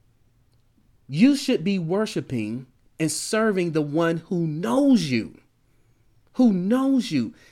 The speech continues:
and has the ability to bear you up." And,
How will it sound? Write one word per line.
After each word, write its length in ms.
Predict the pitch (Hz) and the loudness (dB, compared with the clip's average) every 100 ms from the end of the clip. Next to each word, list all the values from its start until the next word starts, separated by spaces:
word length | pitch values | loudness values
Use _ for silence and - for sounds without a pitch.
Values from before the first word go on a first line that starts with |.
| _ | _
and 240 | 214 220 208 - - | 2 2 0 -8 -4
has 300 | 240 233 226 | 0 0 2
the 140 | 208 | 0
ability 760 | 156 135 240 254 - 180 180 202 _ _ _ | 2 4 4 6 2 -2 -6 -8 _ _ _
to 180 | - 233 | 2 2
bear 420 | 131 117 202 226 | 2 4 6 6
you 320 | 233 226 170 | 4 4 4
up." 220 | 165 156 - - - - | 0 -2 -8 -20 -14 0
And, 180 | 190 | 0